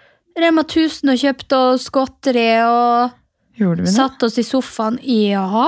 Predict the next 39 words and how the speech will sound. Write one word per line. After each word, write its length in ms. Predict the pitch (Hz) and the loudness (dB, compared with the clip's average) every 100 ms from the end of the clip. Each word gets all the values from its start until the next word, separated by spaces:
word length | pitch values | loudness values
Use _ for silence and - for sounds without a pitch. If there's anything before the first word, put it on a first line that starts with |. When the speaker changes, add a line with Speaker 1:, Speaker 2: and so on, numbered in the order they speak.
| 440 | 0
Speaker 2:
Var 220 | 196 160 | 0 0
vi 60 | 165 | -2
på 140 | 160 190 | -4 -4
butikken 600 | 247 - - - - 226 | -4 -6 -10 -8 -2 0
da? 60 | 269 | 2
Speaker 1:
Ja, 220 | 254 240 285 339 269 | 2 2 2 2 2
jeg 100 | 285 | 2
inviterte 640 | 302 - - 277 415 277 | 0 -2 -2 -2 -2 -2
deg 80 | 220 226 | -2 -4
opp 80 | - | -2
til 120 | 233 | 0
meg. 240 | 240 220 226 | 0 0 0
Speaker 2:
Ja, 140 | 294 403 | 0 0
det, 160 | 294 381 440 240 | 0 0 2 0
det 160 | 254 453 | 0 0
vet 260 | 403 180 - | 0 -2 0
jeg. 280 | 208 226 214 - | 0 0 -2 -2
Men 180 | 233 233 | 2 2
jeg 100 | 240 | 0
visste 220 | 233 - | -2 -6
ikke 80 | 175 | -6
at 120 | 170 | -2
vi, 120 | 254 262 254 | 0 0 0
jeg 100 | 240 | -2
tror 220 | - 247 | -4 -2
du 60 | 294 | 0
hadde 240 | 254 202 | 0 0
smågodt 480 | - 202 170 - - | -2 -2 -2 -6 -8
fra 140 | - 185 | -8 -6
Sverige, 320 | - - - | -4 -4 -4
ass. 220 | 359 - - _ _ _ - | -4 -8 -14 _ _ _ -6
Så 140 | - | 0
vi 60 | 233 | 2
var 160 | 185 | 2
Speaker 1:
Hadde 80 | 185 | 2
jeg 60 | 427 | 2
Speaker 2:
bare, 160 | 233 226 | 2 2
Speaker 1:
det? 140 | |
Speaker 2:
ja. 80 | 240 | 2